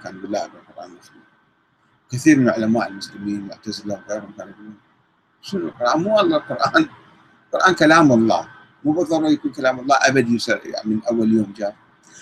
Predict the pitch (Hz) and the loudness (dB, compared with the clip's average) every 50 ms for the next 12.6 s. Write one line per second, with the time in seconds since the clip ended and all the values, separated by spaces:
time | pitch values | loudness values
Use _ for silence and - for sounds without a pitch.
0 | - - - - 196 208 233 233 - - 202 220 220 208 190 165 - - - - | -20 -6 4 4 4 4 4 -4 -2 2 4 4 6 6 4 2 2 -2 -8 -16
1 | - _ _ _ 202 202 220 - - 208 190 196 214 214 202 175 196 190 202 196 | -18 _ _ _ 0 0 0 2 4 2 2 4 2 2 2 2 4 4 4 6
2 | 220 240 226 - 220 220 214 - 214 190 226 220 170 202 240 254 262 277 - _ | 6 4 4 4 2 2 2 2 0 2 4 2 4 2 -2 -4 -6 -8 -10 _
3 | _ _ _ _ _ _ _ _ _ _ _ _ - - 196 220 - 220 220 247 | _ _ _ _ _ _ _ _ _ _ _ _ -2 -2 -2 0 0 2 2 2
4 | 123 110 - - _ - - - _ _ _ _ _ _ _ _ _ _ _ _ | 0 -2 -8 -16 _ -20 -20 -20 _ _ _ _ _ _ _ _ _ _ _ _
5 | _ - - _ _ _ _ _ _ _ _ _ _ _ 135 131 117 110 104 - | _ -20 -20 _ _ _ _ _ _ _ _ _ _ _ 2 4 4 4 0 -4
6 | - 92 90 90 87 82 - - _ _ - 123 127 147 139 113 110 98 98 107 | -8 -12 -12 -12 -14 -20 -20 -20 _ _ -4 -2 -2 0 0 -2 -6 -8 -10 -14
7 | 95 90 85 82 - _ _ _ _ _ _ _ _ _ _ _ _ _ _ _ | -16 -16 -18 -20 -20 _ _ _ _ _ _ _ _ _ _ _ _ _ _ _
8 | _ _ _ _ _ _ _ 131 120 - - 131 - - 160 131 - - - _ | _ _ _ _ _ _ _ -8 -8 -8 -10 -12 -2 0 2 2 2 -2 -10 _
9 | _ _ _ _ _ - - - - 131 - 196 180 165 185 185 165 - - - | _ _ _ _ _ -12 -8 -8 -8 -8 -6 -6 -6 -6 -4 -6 -8 -10 -10 -12
10 | - - - 180 196 190 - 202 202 220 220 - 214 220 254 233 - - 151 131 | -16 -16 -4 0 0 0 0 0 -4 -6 -6 -6 -4 -4 -2 -4 -2 -4 -6 -6
11 | 110 101 110 - _ - 151 190 196 165 - - 127 117 - - - _ _ _ | -6 -8 -12 -16 _ -8 -6 -4 -2 -4 -4 -4 -10 -14 -14 -16 -20 _ _ _
12 | _ _ _ _ _ _ _ - - - 127 | _ _ _ _ _ _ _ -14 -10 -10 -10